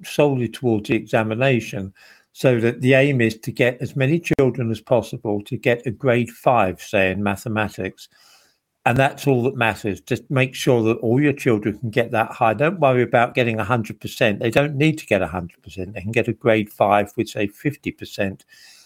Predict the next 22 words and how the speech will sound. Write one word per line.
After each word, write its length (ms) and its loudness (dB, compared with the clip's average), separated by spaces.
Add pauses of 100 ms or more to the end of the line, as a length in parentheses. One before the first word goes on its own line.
(240)
That's 280 2
great. 280 2
And 140 0
the 80 0
children 520 0
acquire 680 2
by 120 2
osmosis 760 -2
this 160 -4
idea 520 2
that 280 0
it's 260 -6
enough 480 -2
to 120 -4
try, 380 2
or 200 2
it's 120 -10
enough 360 -2
to 100 -12
do 220 0
your 200 2
best. 360 0